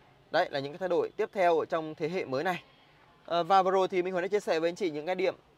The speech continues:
tất cả thay đổi về chiếc xe Vios E C V T mà chúng ta phải biết. Ờ, giá bán niêm yết dự kiến là năm trăm bốn mươi hai triệu và chương trình khuyến mại thì vẫn là tổng khoảng hai mươi lăm đến ba mươi triệu đồng, cực kỳ là tốt.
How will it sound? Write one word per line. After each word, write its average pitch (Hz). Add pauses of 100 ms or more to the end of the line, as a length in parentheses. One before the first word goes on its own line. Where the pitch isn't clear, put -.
(140)
tất 269 (120)
cả 185 (100)
thay 190
đổi 180 (100)
về 147
chiếc 190
xe 185
Vios 170 (120)
E 180
C -
V 165
T 175 (300)
mà 127
chúng 135
ta 156
phải -
biết. 202 (680)
Ờ, 165
giá 170
bán 170
niêm 196
yết 233 (140)
dự 160
kiến 156
là 202
năm 170
trăm 180
bốn 156
mươi 190
hai 185
triệu -
và 131
chương 165
trình 147
khuyến 139
mại 170
thì 135
vẫn 131
là 165
tổng -
khoảng -
hai 147
mươi 160
lăm 156
đến 135
ba 185
mươi 180
triệu 175
đồng, 147 (340)
cực 147
kỳ 147
là 131
tốt. 226